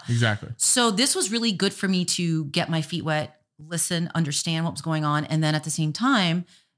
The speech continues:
Speaker 2: then I realized what I needed to launch my business as.
Speaker 1: Okay.
Speaker 2: I kinda got a little bit more background
Speaker 1: Yeah.
Speaker 2: education on that.
Speaker 1: So how long, um, have you been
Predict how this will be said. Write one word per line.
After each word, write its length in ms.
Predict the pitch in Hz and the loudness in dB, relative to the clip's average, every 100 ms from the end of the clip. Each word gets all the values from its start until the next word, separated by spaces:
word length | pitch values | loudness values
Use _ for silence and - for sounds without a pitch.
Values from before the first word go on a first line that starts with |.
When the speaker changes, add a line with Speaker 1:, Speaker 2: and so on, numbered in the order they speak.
| - | -2
Speaker 2:
then 160 | 190 | 2
I 80 | 202 | 2
realized 500 | 175 180 175 170 165 - 143 | 2 0 2 0 -2 -10 -6
what 160 | 175 | 0
I 80 | 170 | 0
needed 240 | 160 151 | 0 0
to 400 | - 151 143 135 - _ _ _ 147 | -2 -2 -2 -2 -6 _ _ _ -6
launch 320 | 165 165 - | -2 0 0
my 100 | 139 | -2
business 280 | 143 139 - - | -2 -2 -2 0
as. 520 | 131 110 - - - | 0 -2 -4 -6 -2
Speaker 1:
Okay. 200 | 120 120 | 0 2
Speaker 2:
I 20 | 117 | 2
kinda 100 | 220 | 2
got 100 | 196 | 2
a 60 | 185 | 0
little 140 | 185 | -2
bit 120 | 165 | -2
more 140 | 156 143 | -2 -2
background 680 | 143 135 - 131 127 123 - _ - | -2 -2 -2 -2 0 -2 -6 _ 2
Speaker 1:
Yeah. 120 | 135 | 2
Speaker 2:
education 460 | 110 - 147 127 117 | 2 0 -2 -2 -2
on 80 | 98 | -2
that. 220 | 65 - _ | -6 -10 _
Speaker 1:
So 540 | - 180 165 156 - - | 2 6 6 4 0 -8
how 360 | - - 170 180 | -2 4 6 8
long, 680 | 196 180 151 147 147 151 151 - - | 8 8 6 8 6 4 2 -2 4
um, 600 | 131 127 120 113 113 135 _ _ _ _ _ | 8 8 8 6 4 -2 _ _ _ _ _
have 220 | 139 156 | 6 6
you 80 | 147 | 6
been 420 | 139 143 139 135 | 6 6 6 4